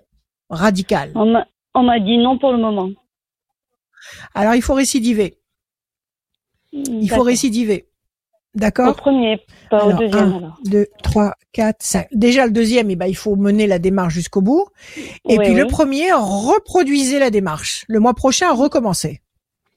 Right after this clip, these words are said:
Speaker 1: D'accord ?
Speaker 2: D'accord. D'accord.
Speaker 1: Un, deux, trois, quatre, cinq, six, sept et un huit. Alors, pression psychologique, réussite.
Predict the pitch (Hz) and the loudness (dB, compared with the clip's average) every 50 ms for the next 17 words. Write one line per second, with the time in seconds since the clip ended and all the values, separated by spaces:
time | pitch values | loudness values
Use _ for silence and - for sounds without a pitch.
0 | _ _ _ 349 349 294 294 214 214 208 202 285 330 - 302 220 185 190 196 _ | _ _ _ -12 -8 -4 0 2 2 4 4 2 2 0 -2 -4 -4 -4 -6 _
1 | _ _ _ _ _ _ _ _ _ _ _ - _ _ _ _ - 220 202 247 | _ _ _ _ _ _ _ _ _ _ _ -20 _ _ _ _ -6 0 0 2
2 | 226 202 196 190 165 170 180 202 202 214 196 175 170 - - - - - 180 180 | 2 2 2 0 0 -2 -6 -6 -4 -2 -2 -2 -4 -4 -10 -12 -8 -6 -4 -4
3 | 165 - _ _ - - 190 180 175 _ - - - - 202 190 185 175 - _ | -4 -6 _ _ -6 -4 -4 -4 -4 _ -6 -6 -4 -2 0 -2 -2 -2 -6 _
4 | - - - - _ _ - - - - - - 214 185 - - - _ - - | -20 -20 -20 -20 _ _ -6 -4 -2 -2 0 -2 -2 -2 -2 -8 -10 _ -6 -6
5 | - - 220 214 208 - - - 208 185 170 165 170 170 196 247 311 - _ - | -2 0 0 0 0 -4 -6 -2 0 2 2 2 2 2 0 0 0 -2 _ -12
6 | - - - - - _ _ _ - - - - - - - - - - _ _ | -8 -8 -8 -8 -10 _ _ _ -20 -20 -20 -20 -20 -20 -20 -20 -20 -20 _ _
7 | _ _ - 226 220 190 170 - - 269 262 - - - 262 233 - - - 208 | _ _ 2 2 4 2 0 -2 -2 -2 0 0 0 0 -2 -2 -2 -4 -6 -4
8 | - 214 208 214 220 220 226 285 311 - - - 226 220 220 208 - - - - | 0 0 2 4 2 2 2 0 -2 -2 -2 0 0 0 2 0 -2 -4 -2 0
9 | 302 311 - _ _ - - - - - - - - | 0 0 0 _ _ -10 -6 -6 -6 -6 -8 -10 -14